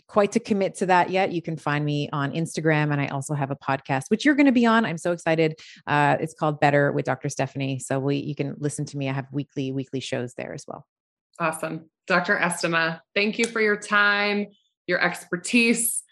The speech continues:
Speaker 2: your knowledge. We appreciate you so much. Thank you for coming on the Fit and Fabulous podcast.
Speaker 1: Thank you. It's been an honor. This was such a wonderful conversation. It's so lovely to have, uh, an intelligent, high-level conversation with, uh, with other women who are doing great things. So thank you for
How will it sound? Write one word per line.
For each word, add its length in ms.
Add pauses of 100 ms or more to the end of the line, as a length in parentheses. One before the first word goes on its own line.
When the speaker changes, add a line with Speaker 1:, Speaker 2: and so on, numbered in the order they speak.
(280)
Speaker 2:
your 100
knowledge. 960 (140)
We 80
appreciate 460
you 100
so 180
much. 300
Thank 200
you 80
for 120
coming 260
on 100
the 60
Fit 140
and 100
Fabulous 420
podcast. 580 (260)
Speaker 1:
Thank 260
you. 100
It's 120
been 140
an 100
honor. 280
This 140
was 180
such 320 (120)
a 60
wonderful 420
conversation. 600
It's 160
so 480
lovely 480
to 120
have, 500
uh, 320 (100)
an 80
intelligent, 640
high-level 500
conversation 680
with, 260 (380)
uh, 160
with 140
other 180
women 240
who 140
are 80
doing 260
great 260
things. 280
So 100
thank 260
you 80
for 400